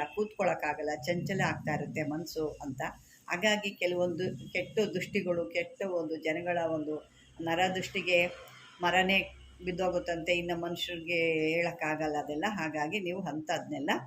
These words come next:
ಈ ರೀತಿ ಮಾಡ್ದು ದೇವಸ್ಥಾನಗಳಲ್ಲಿ ಇರ್ಬೋದು. ಮತ್ತು ಒಳ್ಳೆ ಚೆನ್ನಾಗಿ ವ್ಯಾಪಾರ ಆಗ್ತಾ ಇರುತ್ತೆ, ದಿಢೀರ್ ಅಂತ ನಿಂತೋಗ್ಬಿಡುತ್ತೆ, ಅಲ್ಲಿ ಏನೂ ಇರೋದಿಲ್ಲ, ಪಕ್ಕದವನ ಅಂಗಡಿ ಚೆನ್ನಾಗಿ ನಡೀತಾರೆ. ಇಂಥದ್ದು ಜಾಗದಲ್ಲಿ ಕೂಡ ಇದನ್ನೆಲ್ಲ ನೀವು ಮಾಡಿ ಇಟ್ಕೊಂಡಾಗ ಒಳ್ಳೆ ಅಭಿವೃದ್ಧಿ ಆಗುತ್ತೆ. ಮತ್ತು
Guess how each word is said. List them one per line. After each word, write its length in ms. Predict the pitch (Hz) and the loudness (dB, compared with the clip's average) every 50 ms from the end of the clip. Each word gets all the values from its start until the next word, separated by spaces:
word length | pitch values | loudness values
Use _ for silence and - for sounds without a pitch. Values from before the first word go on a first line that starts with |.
| - - - - - _ _ - | -12 -18 -20 -20 -20 _ _ -2
ಈ 60 | 208 | 2
ರೀತಿ 300 | 202 220 233 226 226 208 185 175 | 4 4 4 2 0 0 0 0
ಮಾಡ್ದು 300 | 165 160 156 160 175 190 165 | 0 0 0 0 -2 -2 0
ದೇವಸ್ಥಾನಗಳಲ್ಲಿ 800 | 160 165 180 185 180 - 180 160 156 156 151 151 147 147 151 165 160 | 2 2 2 2 2 0 0 2 2 0 0 0 0 0 0 0 -2
ಇರ್ಬೋದು. 360 | 151 156 151 160 156 151 185 180 | -2 -2 -2 -2 -2 0 -2 -2
ಮತ್ತು 240 | 175 185 190 - - 202 180 | -2 -4 -2 0 0 2 2
ಒಳ್ಳೆ 240 | 175 190 208 220 220 220 | 2 4 4 2 2 2
ಚೆನ್ನಾಗಿ 340 | - 180 170 190 202 202 165 | 0 0 2 4 2 2 4
ವ್ಯಾಪಾರ 360 | 160 147 147 - 196 208 202 208 190 | 2 0 2 2 4 4 6 4 4
ಆಗ್ತಾ 260 | 185 - - - 175 | 0 -2 0 0 0
ಇರುತ್ತೆ, 280 | 165 165 165 - 170 165 156 151 | 0 0 0 0 0 0 2 0
ದಿಢೀರ್ 360 | 170 170 180 208 233 233 220 | 0 0 4 4 4 4 4
ಅಂತ 200 | 190 170 - 185 170 | 2 2 0 -2 -2
ನಿಂತೋಗ್ಬಿಡುತ್ತೆ, 720 | 156 151 151 147 160 160 151 139 147 139 - - 135 - - - - - - - - _ _ _ | -2 -4 -4 -4 -4 -4 -4 -4 -8 -8 -8 -8 -8 -8 -8 -12 -20 -20 -20 -20 -20 _ _ _
ಅಲ್ಲಿ 280 | - 175 185 208 233 226 175 | 0 0 2 4 4 4 4
ಏನೂ 220 | 165 170 180 196 220 214 | 4 4 4 4 4 4
ಇರೋದಿಲ್ಲ, 380 | 190 180 180 170 156 170 175 175 175 | 6 4 4 4 4 2 2 2 2
ಪಕ್ಕದವನ 380 | - 165 - - 185 185 180 175 165 | 0 -2 -2 -2 0 0 0 2 2
ಅಂಗಡಿ 180 | 160 156 - - - | 0 0 -2 -2 -4
ಚೆನ್ನಾಗಿ 240 | 151 131 160 180 175 | -2 -2 0 0 0
ನಡೀತಾರೆ. 360 | 156 151 151 151 - 131 104 - 196 | 0 0 -2 -2 -4 -4 -4 -2 -2
ಇಂಥದ್ದು 380 | 196 196 - 220 214 202 175 - | -2 2 2 2 2 2 0 -2
ಜಾಗದಲ್ಲಿ 360 | 175 170 160 156 160 156 - - | -2 -2 -2 -2 -4 -6 -6 -2
ಕೂಡ 120 | 165 226 311 - - - | -2 -2 -2 -2 -4 -8
ಇದನ್ನೆಲ್ಲ 340 | 165 156 151 160 156 156 180 196 175 | -10 -4 -2 0 0 2 2 2 0
ನೀವು 160 | 160 151 160 165 151 | 0 -2 -2 -2 -4
ಮಾಡಿ 280 | 143 135 139 160 185 185 170 | -4 -4 -2 -2 -2 -4 -4
ಇಟ್ಕೊಂಡಾಗ 540 | 151 - - - - 143 139 139 139 143 180 233 233 - - - - - - - - | -6 -8 -10 -10 -8 -6 -4 -4 -2 -2 -2 -2 -2 -4 -10 -18 -20 -20 -20 -6 -2
ಒಳ್ಳೆ 180 | 151 170 208 202 | 2 4 6 6
ಅಭಿವೃದ್ಧಿ 480 | 170 156 160 190 185 185 - 156 175 | 6 4 2 2 0 0 2 2 4
ಆಗುತ್ತೆ. 360 | 170 156 156 165 160 - - 220 | 4 4 2 0 -2 0 0 2
ಮತ್ತು 300 | 208 202 202 - - | 2 2 0 2 4